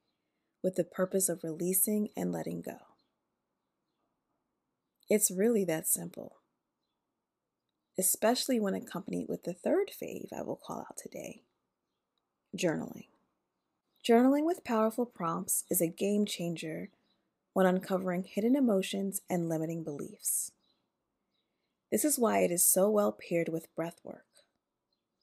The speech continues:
During journaling, it can be intense when faced with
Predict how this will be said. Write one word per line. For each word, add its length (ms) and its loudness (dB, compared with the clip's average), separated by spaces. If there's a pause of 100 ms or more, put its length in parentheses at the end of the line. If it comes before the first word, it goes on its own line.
(120)
During 320 4
journaling, 560 -2
it 80 -6
can 120 0
be 160 0
intense 560 -2
when 140 -6
faced 320 -4
with 140 -10